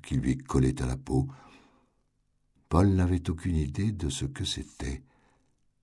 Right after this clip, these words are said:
Il valait peut-être mieux ne pas le savoir. Pofch, pofch, pofch.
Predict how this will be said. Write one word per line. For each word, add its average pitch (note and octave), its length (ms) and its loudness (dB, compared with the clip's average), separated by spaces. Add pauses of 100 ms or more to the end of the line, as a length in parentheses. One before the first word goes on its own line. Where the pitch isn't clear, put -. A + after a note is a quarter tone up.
Il D2+ 160 4
valait C#2+ 220 6
peut-être C#2 440 2
mieux C#2+ 280 6
ne B1+ 120 0
pas - 140 -2
le - 60 -4
savoir. B1+ 520 -2 (1300)
Pofch, - 840 -4 (400)
pofch, - 800 -4 (520)
pofch. - 920 -4